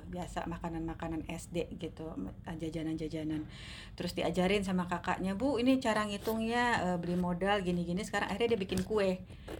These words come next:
kue-kue kering, diajarin cara packagingnya, jualannya gimana gitu. Dan sekarang dia punya bisnis kue itu. Tapi selain soal modal dan soal usaha, yang aku rasa paling, eh, menyenangkan, aku secara pribadi ya,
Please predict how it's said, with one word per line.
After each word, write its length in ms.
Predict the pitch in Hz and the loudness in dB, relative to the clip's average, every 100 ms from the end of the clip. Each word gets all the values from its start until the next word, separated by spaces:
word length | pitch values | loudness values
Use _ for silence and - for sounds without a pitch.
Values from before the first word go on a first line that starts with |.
| - | -6
kue-kue 320 | 175 165 170 | -6 -4 -4
kering, 560 | 170 180 196 202 202 202 | -2 2 4 4 4 2
diajarin 480 | 175 170 165 170 170 | 0 -2 0 0 0
cara 200 | 175 165 | -2 -4
packagingnya, 1040 | 165 160 175 175 190 202 202 196 190 185 | -4 -4 -4 0 0 0 -2 0 2 2
jualannya 440 | 180 160 160 165 160 | 2 0 0 -2 -4
gimana 680 | 160 160 190 196 190 180 185 | -2 0 0 2 2 4 2
gitu. 240 | 175 - - - - - - | 0 -6 -8 -10 -12 -12 -4
Dan 160 | 175 | -2
sekarang 320 | 170 190 214 226 | 0 0 2 4
dia 160 | 254 | 4
punya 160 | 196 190 | 4 0
bisnis 320 | 175 - 170 | -2 -4 -8
kue 160 | - 165 | -4 -4
itu. 360 | 165 - 156 160 - - - - | -4 -6 -10 -10 -14 -16 -16 0
Tapi 240 | 226 320 | 2 2
selain 720 | 330 269 247 233 240 240 240 | 2 6 6 6 4 -2 -6
soal 400 | - 220 214 220 | 0 4 6 4
modal 560 | 208 185 160 180 190 190 | 4 0 2 2 2 4
dan 160 | 185 | 2
soal 320 | 175 180 185 175 | 0 0 0 -2
usaha, 520 | - 175 147 175 - - - - - - | -2 -2 0 -2 -2 -10 -16 -14 -12 -6
yang 480 | 202 208 214 214 208 | 2 6 6 4 2
aku 320 | 208 214 220 | -2 2 4
rasa 320 | 214 202 220 | 4 2 -2
paling, 800 | - 208 202 202 202 202 196 196 | 0 2 2 2 0 -2 -2 -2
eh, 320 | 196 196 190 190 | -2 0 2 2
menyenangkan, 800 | 190 202 214 196 180 208 208 - | 2 4 6 6 6 4 2 -2
aku 160 | 175 | -2
secara 240 | 208 185 180 | 0 0 0
pribadi 400 | 175 175 170 | 0 0 0
ya, 80 | 170 | -4